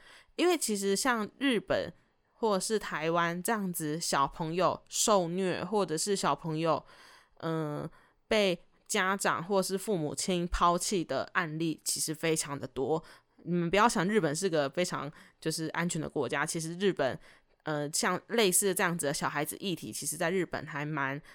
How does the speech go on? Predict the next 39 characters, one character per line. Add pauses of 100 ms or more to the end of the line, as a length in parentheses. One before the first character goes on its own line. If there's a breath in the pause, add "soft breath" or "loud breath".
(100)
受
人
关
注
或
者
是
受
人
讨
论
的， (140)
他
们
也
会
有
遇
到
这
样
子
议
题
的
时
候。 (380 loud breath)
那
我
觉
得
小
太
郎
一
个
人
生
活，